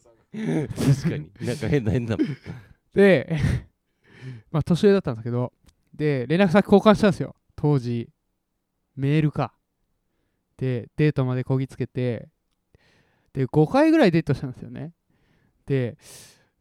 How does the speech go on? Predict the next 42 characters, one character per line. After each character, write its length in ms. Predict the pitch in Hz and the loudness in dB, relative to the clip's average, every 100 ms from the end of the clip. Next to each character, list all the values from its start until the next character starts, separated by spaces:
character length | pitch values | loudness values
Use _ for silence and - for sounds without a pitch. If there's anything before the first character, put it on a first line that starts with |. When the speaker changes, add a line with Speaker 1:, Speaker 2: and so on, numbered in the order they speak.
| _ | _
Speaker 2:
で、 140 | 143 | -4
そ 460 | 127 - - - 185 | -4 -10 -18 -2 0
の 80 | 220 | 2
ま 60 | |
ま 140 | 220 214 | 4 2
卒 360 | - 180 208 | 0 0 4
業 160 | 214 220 | 6 6
式 300 | - - 143 | 4 -2 -2
迎 280 | 135 - 143 | -2 0 0
え 60 | |
そ 400 | 143 143 143 135 - | 0 -2 -2 -4 -8
う、 60 | 135 | -10
迎 540 | 139 143 135 147 143 | -4 -2 -2 0 0
え 60 | 143 | 0
て、 420 | - 156 131 - _ _ - - - - _ | 2 2 2 -4 _ _ -20 -20 -20 -20 _
こ 260 | _ - - | _ -12 -6
れ 120 | 415 | -6
と 180 | - 254 | -6 -2
り 140 | 330 415 | 0 2
あ 60 | |
え 40 | 370 | 2
ず 80 | |
告 320 | - 233 262 415 | 0 -2 2 2
っ 20 | - _ - | 2 _ 0
と 120 | 175 | 4
か 120 | 165 | 4
な 80 | 151 | 2
い 40 | |
と 60 | - | 2
多 120 | 175 | 0
分 440 | 156 143 135 135 135 | 0 -2 -6 -4 -4
後 220 | 156 262 | 0 0
々 100 | 294 | 0
後 240 | 285 277 | 0 0
悔 120 | 202 | 0
す 80 | 143 | 0
る 60 | 139 | -2
な 120 | 127 | -6
と 100 | 131 | -6
思 100 | 123 | -8
っ 40 | |
て、 380 | - - 135 113 | -6 -4 -2 -4